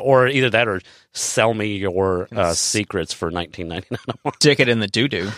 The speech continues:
Speaker 1: Stick it in the doo-doo.
Speaker 2: So it's funny because I had a squirrel moment. So this is growth, y'all.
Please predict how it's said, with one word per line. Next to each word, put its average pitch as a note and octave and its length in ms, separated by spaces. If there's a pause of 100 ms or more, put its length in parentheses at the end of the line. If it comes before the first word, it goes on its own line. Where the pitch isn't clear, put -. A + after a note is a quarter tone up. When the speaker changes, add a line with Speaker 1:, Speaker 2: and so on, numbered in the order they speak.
(140)
Speaker 1:
Stick - 340
it C#4+ 80
in C#4 80
the C4+ 80
doo-doo. E3 560
Speaker 2:
So D#3 260
it's C#3 140
funny F3 320
because B2 260
I C3+ 60
had C#3 100
a B2+ 60
squirrel D#3+ 260
moment. A#2 320 (380)
So D3+ 160
this F#3+ 160
is F3 80
growth, C3+ 320
y'all. A2 200